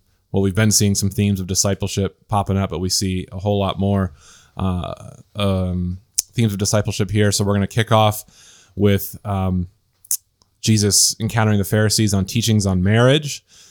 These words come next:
and, uh, wish we could spend a whole podcast on just that section, but we don't have time for that. So we're gonna talk a little bit about that. And then he brings in the children, and then there's, uh, this, uh, you know, what does it mean to enter into the kingdom, and what's the role of wealth there? What's the Messiah's role?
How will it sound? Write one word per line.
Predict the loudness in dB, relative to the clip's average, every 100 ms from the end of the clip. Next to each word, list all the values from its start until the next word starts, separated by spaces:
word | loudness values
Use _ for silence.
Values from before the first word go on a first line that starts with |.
| _ -20 -18 -8
and, | -2 0 0 0
uh, | -2
wish | -2 -2
we | -2
could | -2
spend | 0 0
a |
whole | 2 2
podcast | 2 2 2 0 0
on | 0 0
just | 2 0
that | 2 2 0 0
section, | 0 2 2 2
but | 2
we | 0
don't | 0
have | -2
time | 0 0
for | 2
that. | 2 2
So | 0
we're | -2
gonna | -2
talk |
a | 0
little | 2
bit | 2
about | 0 2
that. | 4 4
And | 2
then | 0
he | -2 -6 _ -20 _ 0
brings | 2 2
in |
the | 0
children, | 2 6 8 8 8 8 6 6
and | 4
then | 4 4
there's, | 2 2 0 -4 -10 _ -10
uh, | -4 -2 -2 -2 -4 -4
this, | -2 0 0
uh, | -2 -4 -6 -8 _ _ -6
you | 2
know, |
what | 4
does | 4
it | 2
mean | 2
to | 2
enter | 2 2
into | 2
the | 0
kingdom, | 0 4 4 4
and |
what's | 2 0
the | 0
role | 0 0
of | 0
wealth | 4 8 8 8 6
there? | 6 8 6
What's | 4 2
the | -2
Messiah's | 0 2 6 6 6 4 4
role? | 4 6 4 2